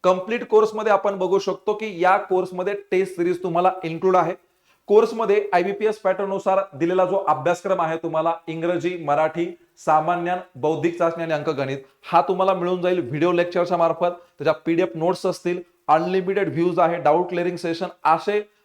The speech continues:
अ, आशयाचा कोर्स जो आहे तो आपल्या ॲपमध्ये फिफ्टी पर्सेंट ऑफसह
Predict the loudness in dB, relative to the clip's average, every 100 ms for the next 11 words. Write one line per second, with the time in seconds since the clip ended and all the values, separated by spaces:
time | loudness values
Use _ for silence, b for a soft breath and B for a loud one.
0 | _ 2 2 2 2 2 4 0 0 -2
1 | -2 2 4 4 0 0 0 -2 0 -2
2 | 0 -2 -4 -6 -6 -10 _ _ -8 -8
3 | -6 -4 -2 -2 -4 -4 0 0 0 -4
4 | -2